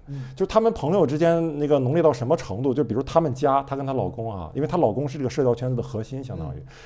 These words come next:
Speaker 2: 很多人都很喜欢她老公。然后他们家半夜十二点都有朋友去，就直接去，去那儿聊天儿唠嗑儿。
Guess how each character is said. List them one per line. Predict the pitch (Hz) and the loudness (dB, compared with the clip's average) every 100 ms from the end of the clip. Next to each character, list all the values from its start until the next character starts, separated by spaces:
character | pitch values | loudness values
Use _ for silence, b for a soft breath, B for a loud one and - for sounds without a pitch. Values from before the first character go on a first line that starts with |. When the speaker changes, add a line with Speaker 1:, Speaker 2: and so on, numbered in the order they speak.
| B | B
Speaker 2:
很 | 123 | 0
多 | 110 | 6
人 | 147 | 6
都 | 131 | 6
很 | 131 120 | 0 -2
喜 | 120 | -2
欢 | 113 | -4
她 | 98 | -4
老 | 107 82 | -6 -6
公。 | 101 98 - B B B B B | -8 -12 -16 B B B B B
然 | 156 | 4
后 | 214 | 4
他 | 220 208 | 4 2
们 | 196 | 4
家 | 175 170 175 | 4 6 6
半 | 175 202 175 | 6 4 4
夜 | 160 | 2
十 | 135 | 4
二 | 160 | 4
点 | 143 95 | 2 0
都 | 123 | 2
有 | 107 | 2
朋 | - 104 | -2 -8
友 | |
去， | 101 - 92 - - - - - | -8 -8 -10 -14 -20 -20 -20 -10
就 | - 151 | -2 0
直 | 127 | 2
接 | 139 147 | 4 2
去， | 135 143 - - - - - | 2 -6 -8 -20 -20 -20 -12
去 | - | -4
那 | 139 | -2
儿 | 120 | 0
聊 | 104 | 0
天 | 110 | -2
儿 | 113 117 | -2 0
唠 | 123 | -2
嗑 | - | -2
儿。 | 110 | -6